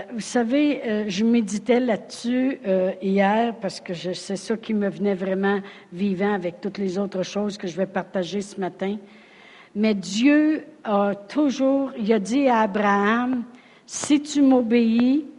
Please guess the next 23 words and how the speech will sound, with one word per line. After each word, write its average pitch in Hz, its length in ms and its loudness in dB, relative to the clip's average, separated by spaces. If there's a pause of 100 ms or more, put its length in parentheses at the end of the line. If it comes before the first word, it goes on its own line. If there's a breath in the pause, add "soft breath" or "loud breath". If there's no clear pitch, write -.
(600 soft breath)
toutes 311 260 0
les 240 200 2
nations 233 840 0 (120)
de 196 160 -2
la 190 180 2
terre 247 600 2
seront 233 540 2
bénies. » 247 560 4 (1040 soft breath)
Parce 214 200 -4
que 269 120 2
Dieu 269 640 2
avait 220 520 0
un 254 220 2
but, 226 440 -2 (560 loud breath)
c'est - 360 0
de 240 120 4
faire 285 520 -2
de 214 180 -2 (220)
toutes 349 340 0
les 262 200 -2
nations 240 840 -2 (300)
une 269 640 4
nation. 165 600 -2